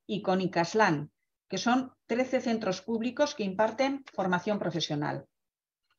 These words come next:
La inserción laboral en la escuela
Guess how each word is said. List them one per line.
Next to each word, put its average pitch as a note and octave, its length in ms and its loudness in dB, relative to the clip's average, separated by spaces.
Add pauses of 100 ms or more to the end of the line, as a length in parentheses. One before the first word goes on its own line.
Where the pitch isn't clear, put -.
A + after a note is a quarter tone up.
(600)
La G3+ 80 4
inserción A3 560 6
laboral B3+ 420 8
en G#3+ 120 0
la G3 60 -2
escuela A3+ 640 2